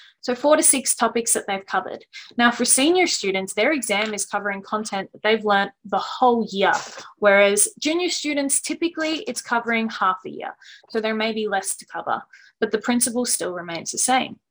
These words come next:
And what we do in this roadmap is we simply start by actually writing down all the areas of study that we need to cover. Now, this seems like a really obvious step,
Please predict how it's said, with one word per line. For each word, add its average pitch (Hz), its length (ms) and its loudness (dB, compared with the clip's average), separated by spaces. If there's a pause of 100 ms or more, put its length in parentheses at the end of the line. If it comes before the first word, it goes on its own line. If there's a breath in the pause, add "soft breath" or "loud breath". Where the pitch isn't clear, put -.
And 233 100 4
what 220 100 6
we 214 140 6
do 277 160 6
in 427 100 6
this 226 200 4
roadmap 190 460 2 (440 loud breath)
is 220 160 -2
we 233 80 0
simply 302 400 0
start 226 420 4 (260)
by 226 200 2
actually 359 420 -2
writing 240 400 0
down 190 400 -2 (520 soft breath)
all 247 200 0
the 226 180 -6
areas 208 340 0
of 202 100 -8
study 190 340 -4
that 190 180 -6
we 190 80 -14
need 180 220 -12
to - 80 -12
cover. - 360 2 (260)
Now, 220 100 6
this 262 140 4
seems 269 260 4
like 254 140 2
a 220 80 4
really 220 360 2
obvious 208 440 -2
step, 185 260 -4